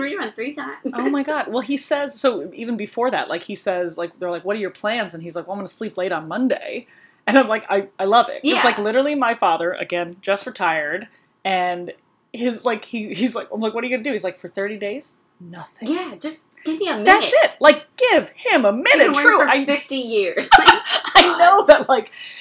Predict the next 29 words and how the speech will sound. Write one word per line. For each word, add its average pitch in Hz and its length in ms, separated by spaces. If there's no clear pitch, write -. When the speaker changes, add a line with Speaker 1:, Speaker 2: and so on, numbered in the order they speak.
Speaker 2:
yeah, 226 120
I 208 60
know 294 160
we 320 100
have 262 140
to 233 80
move 202 220
the 196 80
storyline 185 580
around, 175 420
but 175 160
it's 185 180
just 202 240
really 180 220
funny 170 240
'cause 170 100
it's, 170 140
like, 156 200
a 190 120
lot 220 320
of - 100
pressure 214 400
there. - 300
Like, 247 160
let 480 180
Speaker 1:
Yeah. 539 60
Speaker 2:
him 523 80
watch 539 240
T 480 120